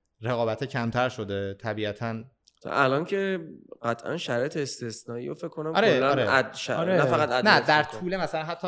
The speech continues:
Speaker 1: پنج سال گذشته دارم می‌گم، با سرعتی که مثلاً هر پلتفرمی چند تا رقیب داشت، الان خیلی
Speaker 3: یعنی تو
Speaker 1: پلتفرم‌ها
Speaker 3: فکر می‌کنی تقاضاها هم کمتر شده در مجموع تو ایران؟ عرض و تقاضاست دیگه.
Speaker 1: تعدادی حداقل آره.
Speaker 3: مهم.
Speaker 1: ما مثلاً آقا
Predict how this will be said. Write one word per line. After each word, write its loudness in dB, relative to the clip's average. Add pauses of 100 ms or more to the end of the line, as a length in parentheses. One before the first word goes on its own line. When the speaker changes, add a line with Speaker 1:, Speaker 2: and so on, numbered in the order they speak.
Speaker 1:
پنج -4
سال -4
گذشته -4
دارم -4
می‌گم، -6
با -4 (160)
سرعتی -2
که -10
مثلاً -6
هر -2 (180)
پلتفرمی -6
چند -8
تا -6
رقیب -4
داشت، -4
الان -8
خیلی -8
Speaker 3:
یعنی -4
تو -
Speaker 1:
پلتفرم‌ها 0
Speaker 3:
فکر 2
می‌کنی -2
تقاضاها 2
هم -2
کمتر 0
شده -4
در -4
مجموع -8
تو -8
ایران؟ -8 (560)
عرض 2
و 0
تقاضاست 4
دیگه. 4
Speaker 1:
تعدادی 8
حداقل 2
آره. 0 (380)
Speaker 3:
مهم. -12
Speaker 1:
ما 0
مثلاً -2
آقا 0